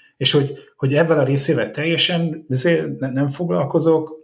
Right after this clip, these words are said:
A izébe belenéztem a, ebbe a, nem is tudom, hogy hogy hívják, ö,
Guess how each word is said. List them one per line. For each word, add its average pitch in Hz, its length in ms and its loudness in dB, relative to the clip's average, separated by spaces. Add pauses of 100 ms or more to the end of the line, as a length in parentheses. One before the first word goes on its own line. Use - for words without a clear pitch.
A 151 100 0
izébe 160 300 4
belenéztem 127 680 0
a, 107 400 0
ebbe 107 340 0
a, 101 460 0 (540)
nem 147 140 0
is 135 80 0
tudom, 110 140 2
hogy 104 100 -4
hogy 107 160 -2
hívják, 104 560 -6
ö, 107 340 -4